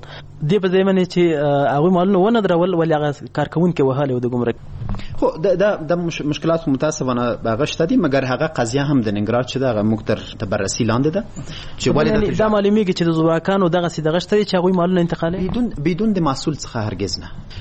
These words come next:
Speaker 1: په هغه ورځ باندې چې دا کارمن وهل شوی و، دا موټرې پرته د محصول نه نه وي تېرې شوي؟
Speaker 2: نه خیر،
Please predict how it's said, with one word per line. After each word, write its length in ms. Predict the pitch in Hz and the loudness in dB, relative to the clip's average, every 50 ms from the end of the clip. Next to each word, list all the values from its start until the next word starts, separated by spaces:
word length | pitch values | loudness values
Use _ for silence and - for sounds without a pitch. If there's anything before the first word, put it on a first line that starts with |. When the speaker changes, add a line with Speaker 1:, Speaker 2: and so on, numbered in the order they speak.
| - - | -6 -4
Speaker 1:
په 60 | - 160 | 0 0
هغه 320 | - 202 220 190 196 202 | 0 2 2 2 2 2
ورځ 120 | 208 190 180 | 2 2 2
باندې 140 | 185 180 170 | 2 0 2
چې 40 | - | 2
دا 80 | 170 160 | 0 0
کارمن 340 | - 160 160 165 180 185 170 | 2 0 2 2 2 2 2
وهل 220 | 160 147 156 147 | 2 2 0 -2
شوی 200 | - - 170 165 | 0 0 2 2
و، 80 | 151 139 | 2 2
دا 100 | 151 151 | 2 2
موټرې 360 | 151 151 147 - 175 175 160 151 | 2 2 2 2 2 2 2 2
پرته 220 | - 175 - 151 | 0 -2 0 0
د 40 | 147 | 0
محصول 340 | 151 147 139 - - 170 165 | 0 0 -2 -2 0 0 2
نه 80 | 160 156 | 2 4
نه 100 | 170 185 | 4 2
وي 80 | 190 | 2
تېرې 180 | 190 185 175 175 | 2 2 0 0
شوي؟ 220 | 165 185 175 175 | -2 -2 -2 -2
Speaker 2:
نه 260 | 170 127 127 127 127 | -2 -4 -4 -4 -2
خیر، 420 | 113 - 107 95 87 - - - | -2 0 -2 -2 -4 -6 -10 -14